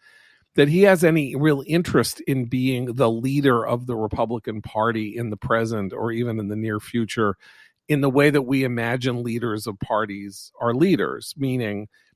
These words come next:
he wants them to advance certain policies. He wants them to advocate for certain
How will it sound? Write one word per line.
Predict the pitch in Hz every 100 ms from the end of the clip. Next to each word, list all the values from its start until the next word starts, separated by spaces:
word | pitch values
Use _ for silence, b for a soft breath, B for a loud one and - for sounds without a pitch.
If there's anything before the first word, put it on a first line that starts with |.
| _
he | - 143
wants | 117 113 117 -
them | 117
to | - 127
advance | 107 110 107 104
certain | - 107 110
policies. | 117 - 220 180 - 117 90 -
He | 104
wants | 95 92 98 -
them | 110 101 90
to | - 101 -
advocate | 104 104 107 - 113 -
for | 117
certain | - 123 110 131